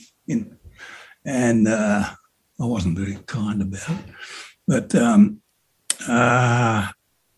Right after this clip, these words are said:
so into the debacle. For, for the next week, we found, uh, kangaroos trying to get back into their, into their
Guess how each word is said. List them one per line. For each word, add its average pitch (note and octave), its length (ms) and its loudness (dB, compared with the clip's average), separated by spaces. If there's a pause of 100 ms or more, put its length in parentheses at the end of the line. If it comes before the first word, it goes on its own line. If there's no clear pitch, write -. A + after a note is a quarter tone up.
(340)
so E3+ 260 6
into D3+ 200 8
the B2+ 160 2
debacle. F3 640 4
For, D3 200 -2 (120)
for - 140 2
the C#3+ 120 4
next F#3 240 6
week, C#3+ 420 6 (840)
we C3 160 -4
found, C#3 600 4 (480)
uh, G#2+ 320 2
kangaroos B2 840 4 (420)
trying F3+ 300 8
to A#2+ 60 0
get A2+ 240 -4
back A#2 240 0
into G2+ 260 -2
their, G2+ 400 -6 (720)
into A2+ 280 -2
their G#2 240 0